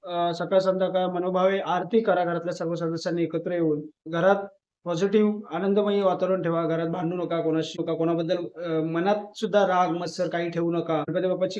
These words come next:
खूप मनेभावे पूजा करा, तर गणपती बाप्पा नक्कीच तुमच्यावर प्रसन्न होतील आणि तुम्हाला आशीर्वाद देऊन जातील. रोज ओम गम गणपती नमः या मंत्राचं जरूर,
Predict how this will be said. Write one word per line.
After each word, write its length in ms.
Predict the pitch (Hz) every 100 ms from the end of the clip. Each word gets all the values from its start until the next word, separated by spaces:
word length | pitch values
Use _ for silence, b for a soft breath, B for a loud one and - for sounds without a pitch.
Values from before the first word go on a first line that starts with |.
| -
खूप 240 | - 262
मनेभावे 500 | 247 247 262 233 226
पूजा 300 | 226 208 185
करा, 400 | 190 185 175 160
तर 140 | 160 170
गणपती 380 | 160 165 165 180
बाप्पा 220 | 170 180
नक्कीच 360 | 180 170 214
तुमच्यावर 380 | 190 185 180 180
प्रसन्न 320 | 175 160 170
होतील 260 | 170 165 170
आणि 140 | 165
तुम्हाला 260 | 160 170 156
आशीर्वाद 340 | 156 175 190
देऊन 220 | 180 175 165
जातील. 360 | 156 156 151 151
रोज 220 | 202 202
ओम 200 | 214 208
गम 200 | 208 214
गणपती 380 | 196 185 185 190
नमः 240 | 180 180
या 120 | 180 175
मंत्राचं 440 | 175 170 175 180
जरूर, 320 | 165 180 190